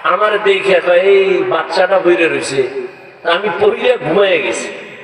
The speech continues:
পেটে ক্ষুধা, হাঁটতেও পারি না, টাকাও নাই যে আমি বাসায় যাবো ভ্যান দিয়া। দেখে আমার চেহারা, "বাবা তুমি কে?" তো আব্বার নাম কইছি, আমাদের দেশে সবাই চিনে।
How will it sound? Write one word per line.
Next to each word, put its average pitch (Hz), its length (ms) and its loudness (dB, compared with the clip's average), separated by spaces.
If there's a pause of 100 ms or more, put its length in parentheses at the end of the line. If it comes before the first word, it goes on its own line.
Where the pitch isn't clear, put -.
(480)
পেটে 208 300 -2
ক্ষুধা, 180 360 0
হাঁটতেও 190 440 0
পারি - 200 0
না, 92 140 -6 (560)
টাকাও 185 420 0
নাই 233 160 2
যে 247 140 0
আমি 233 120 0
বাসায় 190 360 0
যাবো 170 240 0
ভ্যান 147 320 -2
দিয়া। 120 200 -4 (1160)
দেখে 226 380 2
আমার 247 280 0 (120)
চেহারা, 214 480 2 (1300)
"বাবা 202 240 0 (120)
তুমি 240 180 -4
কে?" 151 520 -4
তো - 80 2
আব্বার 190 340 0
নাম 185 300 -2
কইছি, 120 320 -8 (800)
আমাদের 196 440 2
দেশে 170 260 0
সবাই 156 420 2
চিনে। 123 500 -8